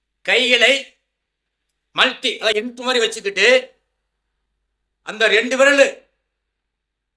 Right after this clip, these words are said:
ஆள்காட்டி விரல், பெருவிரல், இந்த ரெண்டு விரலையும் காது நுனி இருக்கு இல்லையா, அதை நல்லா பிடிச்சு தோப்பு கரணம் போட்டீங்கன்னா,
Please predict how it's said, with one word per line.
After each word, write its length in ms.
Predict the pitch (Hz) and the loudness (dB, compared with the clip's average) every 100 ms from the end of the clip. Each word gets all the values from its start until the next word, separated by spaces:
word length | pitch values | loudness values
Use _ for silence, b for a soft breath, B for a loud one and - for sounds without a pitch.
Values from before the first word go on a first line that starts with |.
| _ _ _ _ - | _ _ _ _ -4
ஆள்காட்டி 420 | 190 254 254 240 | -2 0 0 0
விரல், 340 | 240 254 262 _ _ _ _ _ _ _ - | 0 -2 -4 _ _ _ _ _ _ _ -2
பெருவிரல், 520 | 262 247 220 165 - _ _ _ _ _ _ _ _ _ _ _ _ | 0 2 0 -2 -6 _ _ _ _ _ _ _ _ _ _ _ _
இந்த 160 | 185 185 | -6 -2
ரெண்டு 160 | 220 254 | 0 0
விரலையும் 440 | 269 269 277 - | 2 2 0 -2
காது 360 | - 254 277 214 | 4 6 6 0
நுனி 160 | 233 | -4
இருக்கு 220 | 254 - | -4 -4
இல்லையா, 440 | 214 214 214 - _ _ _ _ _ | -2 0 0 -2 _ _ _ _ _
அதை 240 | - 185 190 - _ | -6 -2 -2 -6 _
நல்லா 600 | 139 202 254 277 294 - | -10 -10 -8 -2 -2 -2
பிடிச்சு 640 | 240 240 - 240 233 - _ _ _ _ _ _ - | -6 -8 -6 -6 -8 -14 _ _ _ _ _ _ 0
தோப்பு 300 | 262 277 269 | 0 0 -6
கரணம் 280 | 220 208 | -4 -4
போட்டீங்கன்னா, 640 | 190 226 214 196 180 170 | -4 -6 -4 -2 0 -2